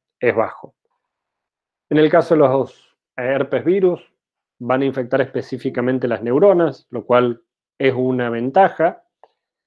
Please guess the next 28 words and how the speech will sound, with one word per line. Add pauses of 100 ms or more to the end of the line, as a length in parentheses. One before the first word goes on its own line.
(240)
Tiene
alta
capacidad
de
transgenes,
es
decir,
que
nosotros
le
podemos
agregar (180)
un
fragmento
grande
de
A
D
N. (1120)
Son
complejos (200)
y
poco
conocidos,
lo
cual (400)
es (180)
bastante